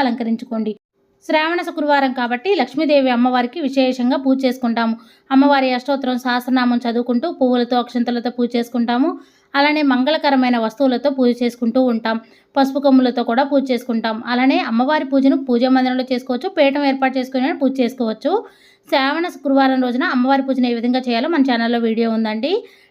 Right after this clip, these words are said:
ఇంట్రెస్ట్ ఉంటే చెక్ చేయండి. నాగపంచమి కాబట్టి సుబ్రహ్మణ్యేశ్వర స్వామికి, నాగదేవత కూడా పూజ చేయండి. ఈ రోజున లక్ష్మీదేవి అమ్మవారికి ఎరుపు రంగు గులాబీ పూలు సమర్పిస్తే చాలా మంచిది. మన దగ్గర నాగదేవత ఫోటో ఉంటే పెట్టుకోండి,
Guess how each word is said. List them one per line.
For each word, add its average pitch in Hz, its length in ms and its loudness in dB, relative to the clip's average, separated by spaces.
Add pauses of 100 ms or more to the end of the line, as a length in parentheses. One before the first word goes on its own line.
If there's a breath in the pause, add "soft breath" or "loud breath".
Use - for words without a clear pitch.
ఇంట్రెస్ట్ 302 340 -2
ఉంటే 240 140 -2 (100)
చెక్ 269 220 -4
చేయండి. 226 380 0 (400 loud breath)
నాగపంచమి 277 720 0
కాబట్టి 226 320 -2 (120)
సుబ్రహ్మణ్యేశ్వర 240 640 -2
స్వామికి, 220 480 -6 (140)
నాగదేవత 226 480 -4 (100)
కూడా 302 140 0
పూజ 285 220 2 (140)
చేయండి. 220 440 0 (1400)
ఈ 349 180 -2
రోజున 285 320 2
లక్ష్మీదేవి 302 560 0
అమ్మవారికి 240 460 0 (100)
ఎరుపు 277 220 2
రంగు 302 280 0 (120)
గులాబీ 254 340 0
పూలు 277 220 0
సమర్పిస్తే 233 500 -6
చాలా 233 340 0
మంచిది. 220 360 -4 (460 loud breath)
మన 302 200 2
దగ్గర 294 260 0 (220)
నాగదేవత 285 540 0
ఫోటో 262 180 0
ఉంటే 254 220 2
పెట్టుకోండి, 269 500 0